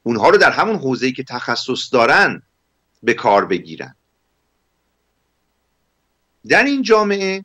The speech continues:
حاکمان صاحبان تخصصن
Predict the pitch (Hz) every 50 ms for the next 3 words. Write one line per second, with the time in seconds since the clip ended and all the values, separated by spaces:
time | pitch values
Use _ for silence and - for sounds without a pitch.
0 | _ _ _ - 131 139 135 131 131 - - 139 131 151 175 196 208 214 214 -
1 | - - - 156 135 120 120 117 127 151 170 170 180 180 165 - - - 95 87
2 | - - - 98 - - - 73 71 -